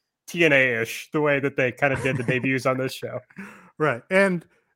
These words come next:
Speaker 2: you know, she's gonna be the lost pole for Nyla, which is perfect. Like, now you have an excuse for beating Nyla's team,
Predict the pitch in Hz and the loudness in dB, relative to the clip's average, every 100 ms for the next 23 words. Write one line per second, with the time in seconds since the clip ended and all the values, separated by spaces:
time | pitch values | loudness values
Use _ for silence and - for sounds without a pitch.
0 | _ 180 160 143 - 208 202 226 220 185 | _ 0 2 2 0 2 4 6 6 6
1 | 156 208 - 220 226 214 180 170 208 214 | 6 4 4 4 6 4 6 8 8 8
2 | 214 202 196 175 - 190 214 214 202 156 | 6 4 2 0 4 4 4 2 4 4
3 | 135 147 165 165 160 151 - 143 165 - | 4 4 4 4 4 0 0 0 2 2
4 | 135 127 107 110 135 135 127 139 143 151 | 2 2 0 -2 0 2 4 4 4 0
5 | - 147 151 151 | 0 0 2 0